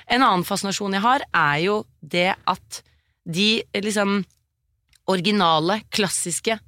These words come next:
franske kvinnene har i mine øyne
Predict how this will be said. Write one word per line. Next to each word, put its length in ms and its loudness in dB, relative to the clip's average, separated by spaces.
franske 640 -2
kvinnene 460 -2
har 460 2
i 100 -2
mine 320 0
øyne 460 0